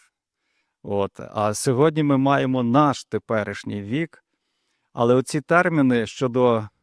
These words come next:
безбожності і щодо побожно, е, вони залишаються.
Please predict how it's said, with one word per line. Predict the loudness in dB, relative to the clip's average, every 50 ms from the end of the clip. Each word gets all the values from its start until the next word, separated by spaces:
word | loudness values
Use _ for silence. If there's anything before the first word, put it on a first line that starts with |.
| _ _ -8
безбожності | -2 0 0 0 0 -2 -2 0 2 2 4 2 2 2 0 0 -2 -6 -8 -6 -6 -6
і | -6 -6 -10 -12 -12
щодо | -12 -12 -6 -2 -2 -2 0 2 2 2 2 2 0
побожно, | 0 0 0 2 2 4 6 6 6 4 2 0 0 0 0 -2 -6 _ _ _ _ _ _ _ _ _ -10
е, | -4 -2 0 0 0 -2
вони | -2 -2 -2 0 2 2 0
залишаються. | 0 -2 -2 -4 -4 -4 -4 -4 -4 -2 -2 -2 -4 -4 -6 -8 -12 -14 -14